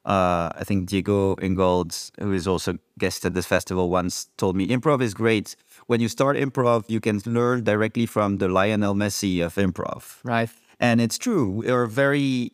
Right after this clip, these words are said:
Speaker 1: I mean, there is hierarchy and, and, and all of that, like in any community, but it is still a very flat community.
Speaker 2: Mm.
Speaker 1: And the downside of being very flat is that we sometimes forget that if we compare that to football, for instance,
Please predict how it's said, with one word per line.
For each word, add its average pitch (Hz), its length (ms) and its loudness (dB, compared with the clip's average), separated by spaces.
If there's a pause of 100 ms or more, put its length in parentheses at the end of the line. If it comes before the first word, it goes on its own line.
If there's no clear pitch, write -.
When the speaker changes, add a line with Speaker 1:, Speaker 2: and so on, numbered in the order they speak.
(120)
Speaker 1:
I 113 60 0
mean, 120 200 -2
there 123 240 2
is 147 200 0
hierarchy 113 840 0
and, 98 640 0
and, 92 340 -4 (680)
and 113 240 -2
all 107 280 2
of 98 100 0
that, 95 580 0 (440)
like 107 240 0
in 110 140 0
any 113 260 -2
community, 117 680 -2
but 98 260 0
it 98 160 -2
is 120 180 -4
still 127 280 0
a 107 60 4
very 98 280 4
flat - 640 -6
community. 85 560 -2 (160)
Speaker 2:
Mm. 120 220 -10 (100)
Speaker 1:
And 95 480 -2 (260)
the 98 100 0
downside 113 720 2
of 92 140 0
being 95 240 0
very 95 200 2
flat 110 340 2
is 95 120 -4
that 95 240 0
we 90 80 -2
sometimes 90 500 -2
forget 95 500 0
that 90 260 0
if - 180 -4
we 113 100 0
compare 101 340 0
that 92 160 0
to 95 100 -8
football, 139 380 0
for 107 180 0
instance, 87 440 -4